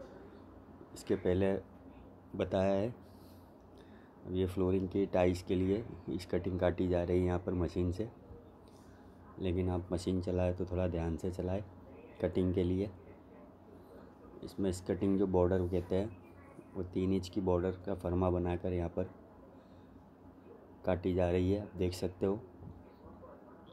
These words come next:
अब ये रूम में देख सकते हो आप लोग, फ्लोरिंग के साथ में ये तीन इंच की बॉर्डर का काम हो रहा है यहाँ पर।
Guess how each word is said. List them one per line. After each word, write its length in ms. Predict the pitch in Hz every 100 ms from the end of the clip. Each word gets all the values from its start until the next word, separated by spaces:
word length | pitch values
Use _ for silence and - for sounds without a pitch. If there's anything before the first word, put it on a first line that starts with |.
| - - - - - - - -
अब 120 | 90
ये 160 | 92 95
रूम 180 | 95 92
में 200 | 95 90
देख 180 | 90
सकते 340 | 90 95 90 98
हो 60 |
आप 180 | 92 92
लोग, 160 | 101 98
फ्लोरिंग 400 | 92 90 90 90
के 120 | 92
साथ 260 | 90 82 92
में 100 | 90
ये 120 | 90
तीन 260 | 92 90 90
इंच 140 | 90
की 140 | - 95
बॉर्डर 320 | 87 87 87
का 140 | 87
काम 220 | 90 87 87
हो 140 | 85
रहा 120 | 87
है 60 | 87
यहाँ 120 | 85
पर। 120 | 90